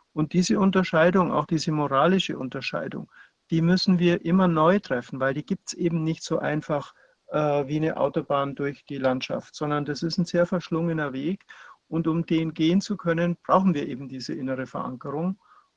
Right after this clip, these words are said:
und dieses innere, ähm, Gespür dafür. Und das will entwickelt werden. Das will entwickelt werden und das erlaubt uns dann aber auch, äh, Zugriff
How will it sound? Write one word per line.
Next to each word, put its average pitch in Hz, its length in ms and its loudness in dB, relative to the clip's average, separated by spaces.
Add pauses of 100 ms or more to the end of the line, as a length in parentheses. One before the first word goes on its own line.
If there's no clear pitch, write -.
(120)
und 156 280 -6
dieses 165 400 -2
innere, 156 680 0 (460)
ähm, 139 1040 -4 (220)
Gespür 175 440 0
dafür. 156 380 -4
Und 127 160 -18
das 143 180 -8
will 165 140 0
entwickelt 147 480 -2
werden. - 340 -16 (520)
Das 135 180 -4
will 151 160 -2
entwickelt 156 480 -4
werden 185 240 0
und 151 260 -10
das 202 200 0
erlaubt 196 420 -4
uns 160 220 -4
dann 139 160 -4
aber 131 360 -4
auch, 160 360 -4 (480)
äh, 143 220 -4
Zugriff 190 640 -2